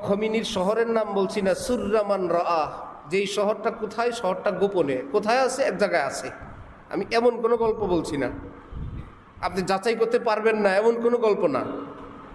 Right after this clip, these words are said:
যে হুজুর কোথায় আছে, এক জায়গায়, কোন জায়গায়, সুররামান রাআ, শহরটা কই, গোপনে, এরকম ঠিকানা তো বলছি না।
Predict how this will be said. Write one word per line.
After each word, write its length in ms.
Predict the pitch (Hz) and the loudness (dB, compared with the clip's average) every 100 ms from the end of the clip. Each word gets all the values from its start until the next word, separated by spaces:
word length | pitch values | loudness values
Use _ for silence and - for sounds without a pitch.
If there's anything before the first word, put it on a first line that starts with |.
| - - - - - - - - - - - - - - - | -16 -14 -16 -16 -16 -18 -18 -18 -18 -18 -18 -18 -18 -16 4
যে 100 | 190 | 8
হুজুর 280 | 185 208 220 | 10 10 10
কোথায় 260 | 214 196 156 | 8 8 6
আছে, 240 | 175 190 | 6 8
এক 160 | 208 170 | 6 8
জায়গায়, 280 | 156 139 139 | 6 6 4
কোন 180 | 247 214 | 4 6
জায়গায়, 260 | 175 143 | 8 6
সুররামান 520 | 127 208 202 202 180 | 4 4 6 6 6
রাআ, 220 | 160 151 127 | 8 6 6
শহরটা 360 | 180 196 226 | 4 2 2
কই, 240 | 233 240 254 | 2 0 2
গোপনে, 400 | 214 202 143 113 - - - - - - - - - - - | 2 2 0 -2 -8 -14 -16 -18 -20 -18 -18 -18 -18 -18 4
এরকম 340 | 214 233 247 240 | 8 8 8 6
ঠিকানা 300 | 214 240 254 | 6 6 6
তো 120 | 277 | 6
বলছি 300 | 233 - 151 | 4 4 2
না। 120 | 117 | 0